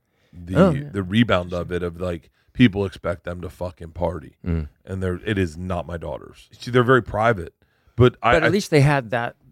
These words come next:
Speaker 2: instilled in them, maybe from your wife or both of you
Speaker 1: From my
Speaker 2: guys, to be able to
Speaker 1: wife.
Speaker 2: go, "Fuck you, I'm not that person."
Speaker 1: Oh, y-, oh,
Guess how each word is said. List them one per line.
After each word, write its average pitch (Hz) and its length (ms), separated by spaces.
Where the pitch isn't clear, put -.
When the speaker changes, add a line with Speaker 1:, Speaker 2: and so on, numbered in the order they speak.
Speaker 2:
instilled 202 520
in 104 80
them, 92 260
maybe 104 180
from 113 140
your 95 120
wife 92 280
or - 40
both 95 200
of 107 60
you 98 80
Speaker 1:
From 92 100
my 92 60
Speaker 2:
guys, 98 120
to - 140
be 113 100
able 101 140
to 101 40
Speaker 1:
wife. - 40
Speaker 2:
go, 98 120
"Fuck - 340
you, 104 320
I'm 98 120
not 107 200
that 92 160
person." 85 420
Speaker 1:
Oh, - 40
y-, 139 200
oh, 127 200